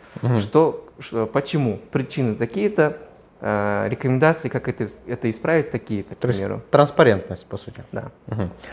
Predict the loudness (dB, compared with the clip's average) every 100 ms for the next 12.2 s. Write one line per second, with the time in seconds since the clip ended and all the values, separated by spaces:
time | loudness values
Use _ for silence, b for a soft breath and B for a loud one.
0 | B B 2 4 6 6 6 6 4 6
1 | 6 6 2 2 2 4 4 4 4 2
2 | 2 2 2 2 -2 -2 -2 -4 -4 -10
3 | -4 -4 -4 -10 -12 -10 -6 -6 -6 -8
4 | 2 4 4 0 -8 -4 -4 B B B
5 | -12 -2 2 6 4 2 -4 -2 -4 -4
6 | -6 0 0 0 -2 0 -2 2 4 4
7 | 0 -4 -6 -4 -4 -4 -4 -6 -4 -4
8 | -2 -2 -2 -4 -10 -10 B B B -12
9 | -2 2 4 2 0 -4 -2 0 2 2
10 | 0 0 2 0 0 0 0 0 0 2
11 | 2 0 -2 -2 -2 -2 -4 -2 -4 0
12 | 4 4